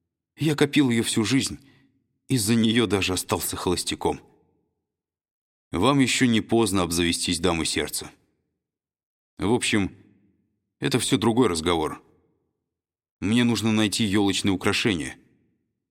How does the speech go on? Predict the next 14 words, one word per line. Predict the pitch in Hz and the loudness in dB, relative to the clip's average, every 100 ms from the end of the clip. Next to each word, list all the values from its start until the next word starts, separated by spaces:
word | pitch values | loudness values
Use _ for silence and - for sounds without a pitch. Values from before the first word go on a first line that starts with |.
| _ _ _ _ _ _ _ _ | _ _ _ _ _ _ _ _
«Зачем?» | - - - 165 123 - _ _ _ _ _ _ _ _ _ _ _ _ _ _ _ | -10 -8 -4 -2 -2 -6 _ _ _ _ _ _ _ _ _ _ _ _ _ _ _
«Хотим | - 92 160 165 | -6 -2 0 0
устроить | - 135 139 113 - | 0 2 4 2 2
елку | 110 117 87 | 2 2 -2
для | 82 85 | -2 -2
сирот». | - 87 78 - - _ _ _ _ _ _ _ _ _ _ _ _ | 0 -2 -4 -8 -20 _ _ _ _ _ _ _ _ _ _ _ _
«Елку?» | 76 78 104 143 - 214 - _ _ _ _ _ _ _ _ _ | -12 -6 -6 -6 -4 -6 -6 _ _ _ _ _ _ _ _ _
«Э, | - 87 78 | -8 -6 -6
послушайте, | 69 110 - 92 90 87 | -6 -6 -4 -4 -4 -2
хватит | 85 - 101 131 110 98 | -2 0 0 0 -2 -2
разыгрывать | 98 95 101 101 92 | 0 0 0 0 0
эти | 95 113 | -2 -2
наивные | 101 101 107 101 95 | 0 2 0 0 0
удивления. | 95 110 98 85 73 67 | 2 0 2 0 -4 -10